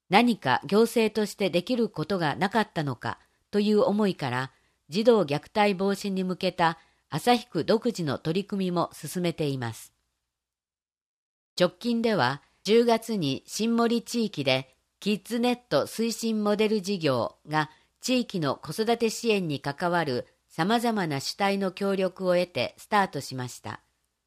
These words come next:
民生委員、児童委員や保育所、幼稚園、医療機関などが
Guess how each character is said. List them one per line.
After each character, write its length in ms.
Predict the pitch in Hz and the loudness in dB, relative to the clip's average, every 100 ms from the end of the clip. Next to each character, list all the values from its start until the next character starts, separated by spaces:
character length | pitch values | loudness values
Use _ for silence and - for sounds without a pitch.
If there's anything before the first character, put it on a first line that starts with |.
| _ _ _ _ _ _ | _ _ _ _ _ _
民 220 | 180 247 | -2 -2
生 300 | 233 233 220 | 0 0 0
委 40 | 214 | 0
員、 340 | 185 135 107 _ - | -2 -4 -8 _ -10
児 140 | 147 | -2
童 220 | 196 233 226 | 2 4 2
委 100 | 220 | 0
員 280 | 208 165 | -2 -2
や 280 | 123 120 131 _ _ _ _ - | -2 -4 -4 _ _ _ _ -2
保 100 | 180 | 0
育 220 | 208 208 | 0 -6
所、 340 | - 185 156 - _ _ _ | -4 0 -2 -4 _ _ _
幼 140 | 156 | 0
稚 140 | 208 208 208 | 0 -2 -4
園、 320 | 165 113 104 _ _ _ _ - | -4 -4 -8 _ _ _ _ -4
医 80 | 160 | 4
療 240 | 226 220 | 6 4
機 140 | - - | -2 -6
関 260 | 143 123 - 156 | -4 -4 -8 -4
な 140 | 185 | -2
ど 120 | 180 | 0
が 240 | 139 131 | -2 -4